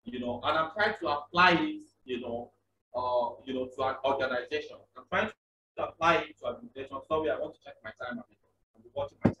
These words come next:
Uh, you know, I'm trying to apply it to an organization. So for an organization, activities happen around you. Occurrences happen, you know, around you that could affect,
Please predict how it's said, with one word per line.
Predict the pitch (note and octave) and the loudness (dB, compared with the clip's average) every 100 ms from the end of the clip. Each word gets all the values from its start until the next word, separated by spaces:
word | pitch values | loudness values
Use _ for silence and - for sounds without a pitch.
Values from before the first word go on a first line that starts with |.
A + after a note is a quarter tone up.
| - _ _ _ _ - | -12 _ _ _ _ -4
Uh, | C#3 C#3 | -2 -2
you | D3+ | -2
know, | D#3 | -2
I'm | D#3+ - | -2 -4
trying | A3 - | -2 -2
to | - | 0
apply | - - E3+ E3 | -2 0 2 2
it | - | -2
to | |
an | - - | -12 -12
organization. | - - - - - - | -20 -20 -20 -20 -20 -4
So | D#3 C#3+ - _ - | -2 -2 -6 _ -6
for | D#3+ | -2
an | E3 | 0
organization, | E3 E3 E3+ G#3 G#3 - - | 0 -2 0 0 0 -4 -6
activities | - G#3 G#3 F#3+ G3 - | -8 -6 -6 -4 -6 -2
happen | D3+ D3+ C#3 | -4 -4 -6
around | A#2+ C3 C3 - _ | -4 -4 -6 -8 _
you. | - _ _ _ _ _ _ _ _ - | -20 _ _ _ _ _ _ _ _ 0
Occurrences | D3+ G#3 G3+ G3+ - F#3+ - | 2 6 8 6 4 -6 -2
happen, | G#3+ - D#3+ D#3 - | -4 -2 -6 -6 -8
you | B2 A#2 | -8 -8
know, | - | -8
around | A#2+ B2+ C3+ C#3 _ | -10 -8 -10 -10 _
you | _ _ _ _ _ - | _ _ _ _ _ -10
that | - - | -10 -8
could | - - | -10 -8
affect, | - - - G3+ G#3 - | -8 -10 0 2 2 -2